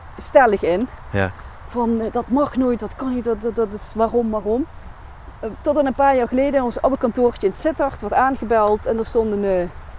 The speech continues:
Speaker 1: een meneer die al een tijd op straat leefde met twee hung, uitgemergeld.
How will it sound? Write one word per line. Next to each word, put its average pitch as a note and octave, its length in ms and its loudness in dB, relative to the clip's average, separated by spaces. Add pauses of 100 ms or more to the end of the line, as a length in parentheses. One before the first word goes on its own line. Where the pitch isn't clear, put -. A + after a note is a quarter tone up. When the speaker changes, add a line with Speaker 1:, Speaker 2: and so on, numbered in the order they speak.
(500)
Speaker 1:
een C#4+ 60 10
meneer D#4 320 8
die C4+ 80 6
al C4 100 6
een B3 80 2
tijd C4 180 8
op G#3 60 -2
straat C4 340 2
leefde A#3+ 320 4
met A3 160 -2
twee B3+ 220 0
hung, A3+ 280 6 (140)
uitgemergeld. A3 920 0